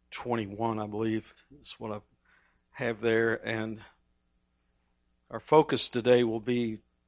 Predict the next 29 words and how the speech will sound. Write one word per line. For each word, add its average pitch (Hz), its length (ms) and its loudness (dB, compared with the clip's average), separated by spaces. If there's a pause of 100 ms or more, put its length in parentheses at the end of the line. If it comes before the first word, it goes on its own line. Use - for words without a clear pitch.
(880)
primarily 120 680 2
verse - 440 -2 (200)
nineteen, 107 760 -8 (760)
as 107 140 -16
we've 104 160 -10
been 107 160 -6
talking 113 380 -2
about 107 240 -6
singing 120 580 -2 (720)
today, 117 460 2
and, 107 240 -4
and 107 280 -10
so - 280 -2
many 117 180 0
of 107 80 -2
our 107 80 -2
songs 117 640 -2
were, 104 180 -8 (880)
uh, 113 200 -14 (180)
aimed 123 400 0
at 117 220 0 (440)
praise 127 480 6
and 104 160 -4
singing 127 640 2 (500)
and 107 160 -10
worshiping 117 540 -2
the 110 100 -4
Lord 117 360 0
and 104 240 -12